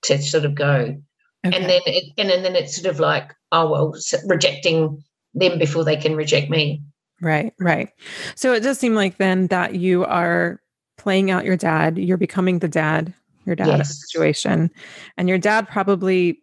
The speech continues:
Speaker 2: I mean, there's lots of reason why parents treat kids the way they do, but my guess is that he wasn't emotionally available for you in the way you wanted to be emotionally available. And so he had to
Speaker 1: Yeah.
Speaker 2: push you away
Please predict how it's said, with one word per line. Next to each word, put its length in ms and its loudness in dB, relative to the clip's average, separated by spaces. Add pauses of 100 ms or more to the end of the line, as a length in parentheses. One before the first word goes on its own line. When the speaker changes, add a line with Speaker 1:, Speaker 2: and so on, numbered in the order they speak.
(480)
Speaker 2:
I 40 2
mean, 480 0
there's 180 0
lots 220 2
of 60 0
reason 280 0
why 160 0
parents 380 0
treat 280 -4
kids 260 -2
the 80 -6
way 100 0
they 140 0
do, 300 0
but 300 -2 (160)
my 240 0
guess 400 0
is 260 -2
that 360 0 (360)
he 200 -2
wasn't 280 0
emotionally 520 0
available 840 0 (200)
for 240 0
you 380 2
in 160 0
the 80 2
way 120 2
you 200 0
wanted 240 0
to 80 -10
be 100 0
emotionally 400 2
available. 400 2
And 180 2
so 140 0
he 160 0
had 200 2
to 60 0
Speaker 1:
Yeah. 100 0
Speaker 2:
push 120 -6 (120)
you 120 0
away 380 0